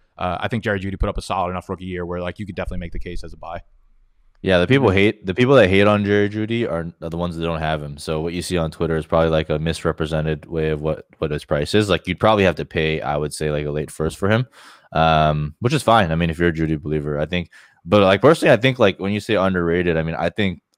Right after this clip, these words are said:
Speaker 2: the, all the young rookie wide receivers that perform really well are still underrated, even though they're more expensive, right? Like Aiyuk, Claypool,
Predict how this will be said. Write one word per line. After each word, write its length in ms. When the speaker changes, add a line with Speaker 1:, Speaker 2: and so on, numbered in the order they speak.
Speaker 2:
the, 140
all 260
the 160
young 400
rookie 260
wide 240
receivers 440
that 180
perform 320
really 160
well 200
are 160
still 320
underrated, 500
even 180
though 140
they're 100
more 160
expensive, 480
right? 160
Like 160
Aiyuk, 460
Claypool, 560